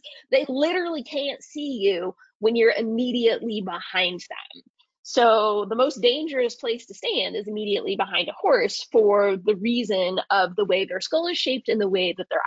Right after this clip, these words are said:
eyes are positioned. What else do we know about how horses see? Well, we know that equine vision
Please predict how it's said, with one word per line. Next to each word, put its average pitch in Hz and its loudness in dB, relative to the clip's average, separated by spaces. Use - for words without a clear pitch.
eyes - -8
are - -10
positioned. - -14
What 285 6
else 311 4
do 233 -6
we 233 -2
know 208 6
about - -2
how 190 -2
horses - -12
see? - -10
Well, 262 6
we 269 -4
know 320 2
that 262 0
equine 285 -8
vision 208 -4